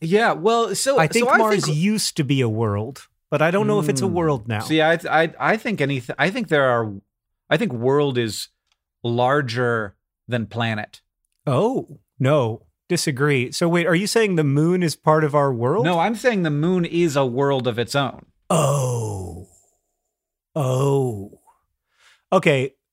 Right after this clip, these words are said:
Speaker 2: follow-up question.
Speaker 1: Uh-huh.
Speaker 2: Is an asteroid that is, like, uh, habitated, is that a
Speaker 1: Mm.
Speaker 2: world?
Speaker 1: I think it, I think that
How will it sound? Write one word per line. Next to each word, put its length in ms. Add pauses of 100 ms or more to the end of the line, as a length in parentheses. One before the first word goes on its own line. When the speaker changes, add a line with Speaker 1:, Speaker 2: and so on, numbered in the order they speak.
Speaker 2:
follow-up 480
question. 420
Speaker 1:
Uh-huh. 200
Speaker 2:
Is 200
an 200
asteroid 1000 (360)
that 140
is, 140
like, 320 (420)
uh, 220
habitated, 960 (240)
is 160
that 220
a 40
Speaker 1:
Mm. 60
Speaker 2:
world? 280 (260)
Speaker 1:
I 80
think 260
it, 240
I 120
think 400
that 300